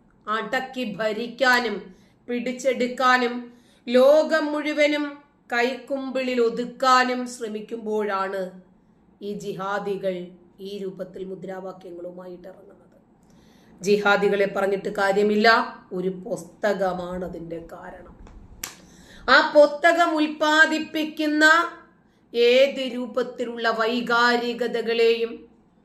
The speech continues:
വിദ്വേഷങ്ങളെയും യുദ്ധങ്ങളെയും കലാപങ്ങളെയും മത വിദ്വേഷം, അവർ അന്യമതസ്ഥരായി പോയി എന്നതിൻ്റെ പേരിൽ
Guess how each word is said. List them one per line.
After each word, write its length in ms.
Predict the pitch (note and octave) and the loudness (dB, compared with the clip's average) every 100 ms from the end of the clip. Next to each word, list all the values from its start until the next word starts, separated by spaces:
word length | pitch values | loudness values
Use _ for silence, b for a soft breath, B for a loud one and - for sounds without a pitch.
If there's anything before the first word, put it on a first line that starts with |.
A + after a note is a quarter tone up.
| _ _ _ _ | _ _ _ _
വിദ്വേഷങ്ങളെയും 1400 | F#3 A3+ F#3 B3+ C4 C#4 C#4 C4+ B3 B3 B3 B3+ B3 D4 - b b b b G3+ | -6 -6 -2 4 6 6 2 -6 -4 0 2 2 0 -6 -14 b b b b -6
യുദ്ധങ്ങളെയും 1040 | G#3+ E3+ A3 A#3 A#3 A#3 A3+ A3+ A3 G#3+ | -4 -4 -4 -4 -2 2 2 2 -4 -6
കലാപങ്ങളെയും 1080 | G#3+ G#3+ A3 A3+ A#3 G#3+ G#3+ A3 A3 G#3 G#3 b b b b G3+ | -4 0 2 2 0 -6 -2 0 0 -2 -6 b b b b -6
മത 340 | G3+ G#3 A3 A3 G3+ - - _ | -2 -2 0 0 0 -4 -16 _
വിദ്വേഷം, 760 | F#3 G#3 - G#3+ G#3+ G#3 G3+ F#3+ - B3 | -8 -8 -4 0 0 0 -4 -8 -16 -14
അവർ 220 | A3+ G3+ A3+ A#3 G3+ | -8 -4 -4 -6 -8
അന്യമതസ്ഥരായി 1000 | F#3+ A3+ G#3+ F#3+ A#3 - A#3 G#3 G3 | -6 -6 -6 -8 -10 -10 -4 -2 -2
പോയി 320 | G3+ - G3+ G3 | -6 -6 -6 -4
എന്നതിൻ്റെ 480 | G3+ G3 F#3 F#3+ | -6 -6 -10 -10
പേരിൽ 420 | G3 G3+ G3 G3 | -8 -6 -6 -8